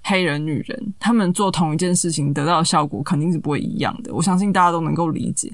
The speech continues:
但是当今天在公司在评-，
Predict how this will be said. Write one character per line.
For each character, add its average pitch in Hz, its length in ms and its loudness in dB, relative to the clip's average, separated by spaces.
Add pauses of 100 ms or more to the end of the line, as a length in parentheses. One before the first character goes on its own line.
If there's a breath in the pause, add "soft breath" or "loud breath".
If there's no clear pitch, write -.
(280 loud breath)
但 240 180 2
是 254 60 4
当 226 200 4
今 220 160 2
天 220 140 4
在 214 160 2
公 185 260 2
司 185 220 0
在 170 220 2
评-， 147 280 -2